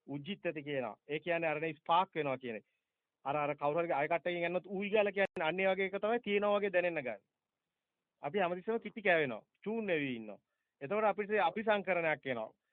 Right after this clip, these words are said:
ඒ අපිසංකරණය, සංඥා අපිසංකරණය, ඒක තමයි තියෙනවා වගේ දැනෙන්න ගන්න.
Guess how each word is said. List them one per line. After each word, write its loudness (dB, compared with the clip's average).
ඒ 4
අපිසංකරණය, 2
සංඥා 0
අපිසංකරණය, 0
ඒක -2
තමයි 0
තියෙනවා 2
වගේ 0
දැනෙන්න 0
ගන්න. -6